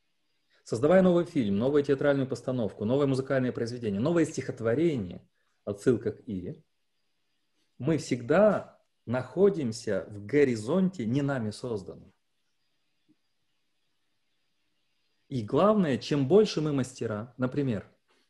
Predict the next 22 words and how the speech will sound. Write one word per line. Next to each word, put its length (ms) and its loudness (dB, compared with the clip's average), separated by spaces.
извините 480 -4
за 300 -2
отклонение 560 -4
в 40 -8
сторону 340 -4
поэзии. 440 -8
Кто 140 8
такой 240 6
поэт-мастер? 760 -2
Он 180 -6
знает 380 2
все 180 -2
правила, 500 2
все 680 0
главные, 640 0
все 260 -6
эти 140 -8
вещи, 360 -4
жанры 340 -4
и 20 -2
так 200 -8
далее. 380 -4